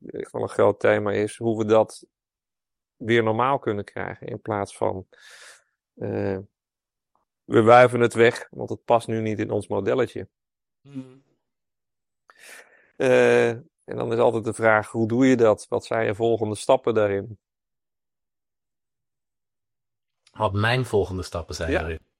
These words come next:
Speaker 1: Ja. Je geeft aan van, "Ik zou graag zorgprofessionals, eh, eh, hierin betrekken.
Speaker 2: Mhm.
Speaker 1: Dat ze dit tot zich nemen." Eh, en als ik jou zo zie en beluister, gaat het over meer dan de functionele,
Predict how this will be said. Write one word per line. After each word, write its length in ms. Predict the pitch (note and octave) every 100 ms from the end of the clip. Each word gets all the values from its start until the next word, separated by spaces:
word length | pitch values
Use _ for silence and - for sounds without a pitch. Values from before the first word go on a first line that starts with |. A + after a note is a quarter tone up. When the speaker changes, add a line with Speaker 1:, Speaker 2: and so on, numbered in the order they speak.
| _ _
Speaker 1:
Ja. 220 | - - - _ _ _ _ - - - _ _ _ _ _ _ _
Je 120 | - G#2+
geeft 280 | G#2+ A2
aan 240 | - A2 A#2
van, 160 | A2+
"Ik 100 | A2+
zou 300 | - B2+ A#2+
graag 420 | - C3 A#2+ A2+ -
zorgprofessionals, 1200 | C3 C3+ - B2 - A#2+ - A#2 A2 - - -
eh, 1200 | - G#2+ G#2+ G#2+ G#2+ G#2 G#2 G#2 G#2 G#2 G#2 G#2 A2+
eh, 60 | - - - A#2 A2+
hierin 500 | A2 G#2+ A2 A2 G#2
betrekken. 520 | G2 A#2 A#2 D3 - _ _ _
Speaker 2:
Mhm. 320 | B2 A#2 B2
Speaker 1:
Dat 160 | A#2 -
ze 80 | A2
dit 140 | G#2+ _ -
tot 180 | B2 -
zich 180 | A#2+
nemen." 480 | A#2 A2+ A2+ A#2 B2+ -
Eh, 880 | - G2+ G2+ A2+ - - - - G#2
en 320 | G2+ G2+ -
als 180 | G#2+ G#2+
ik 120 | G2+
jou 280 | A2 A2 A2
zo 240 | A2 G#2+
zie 300 | - A2 -
en 120 | G#2
beluister, 640 | G#2 G#2 G#2 G#2 - G2 - _ - - _
gaat 180 | - G2+
het 120 | G2+
over 300 | - G#2 G#2
meer 300 | G2+ A2 A2+
dan 140 | G#2 G2+
de 60 |
functionele, 800 | G2 A2+ G#2 - G2+ G#2 G2 F#2+